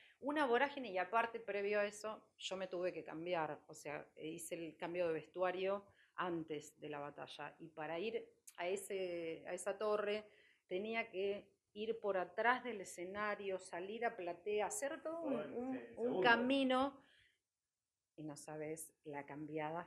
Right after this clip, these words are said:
Speaker 1: fue como, eh, con una rapidez, a los gritos en el costado del escenario, digo, un montón de cosas que la gente por ahí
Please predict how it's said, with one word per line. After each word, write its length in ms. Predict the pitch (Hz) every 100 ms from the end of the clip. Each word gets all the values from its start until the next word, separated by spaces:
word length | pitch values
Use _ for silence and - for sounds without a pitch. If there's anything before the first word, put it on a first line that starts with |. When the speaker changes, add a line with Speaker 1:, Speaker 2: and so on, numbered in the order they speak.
| -
Speaker 1:
fue 320 | 147 151 170
como, 440 | - 147 147 147 -
eh, 280 | 156 151 -
con 160 | - 160
una 220 | 190 190
rapidez, 680 | 156 165 156 165 170 196 -
a 100 | -
los 280 | 175 170 -
gritos 600 | 180 202 226 - 208 202
en 120 | 165
el 100 | 165
costado 360 | 165 170 - 208
del 120 | 202
escenario, 400 | 180 196 208 226
digo, 120 | 220
un 100 | 226 226
montón 260 | 247 285
de 80 | 302
cosas 260 | 285 302 302
que 100 | 202
la 140 | 190
gente 320 | - 233 233
por 180 | 220 196
ahí 260 | 202 226